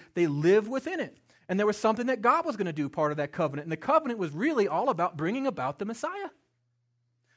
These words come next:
See, the covenant, the old covenant, was one of, it was one of holiness, wasn't it? Separation for preparation. That's the purpose of the old covenant. God didn't love the Jewish people more. He,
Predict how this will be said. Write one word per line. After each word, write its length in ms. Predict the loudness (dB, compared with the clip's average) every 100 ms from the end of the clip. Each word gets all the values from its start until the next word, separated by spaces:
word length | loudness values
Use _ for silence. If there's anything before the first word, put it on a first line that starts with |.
| -6
See, 80 | -2
the 100 | -2
covenant, 460 | 6 6 6 0
the 100 | 2
old 140 | 2 6
covenant, 380 | 6 6 2 -2
was 120 | -2
one 300 | 0 0 0
of, 340 | 2 2 0 -10 _ _ _ _ _
it 80 | -2
was 160 | 0 0
one 200 | 0 0
of 100 | -2
holiness, 600 | 0 2 2 -4 -6 -4
wasn't 240 | -2 -2
it? 180 | -6 -8 _ _ _ _ -2
Separation 800 | 2 2 2 0 0 -2 -6 -8 -14 _ _ _ _ _ _ _ _ _ _
for 100 | -4
preparation. 640 | 0 0 0 -4 -6 -12 -20 _ _ _ _ _ _ _ -2
That's 160 | -2
the 80 | -2
purpose 360 | 0 0 -2 -8
of 80 |
the 120 | -4 -2
old 160 | -2
covenant. 340 | -2 -4 -8 -14 _ _ _ _ _
God 140 | 2
didn't 200 | 2 0
love 300 | 4 8 8
the 80 | 6
Jewish 320 | -2 -2 -2
people 260 | -4 -4 -4
more. 220 | -2 -4
He, 100 | -4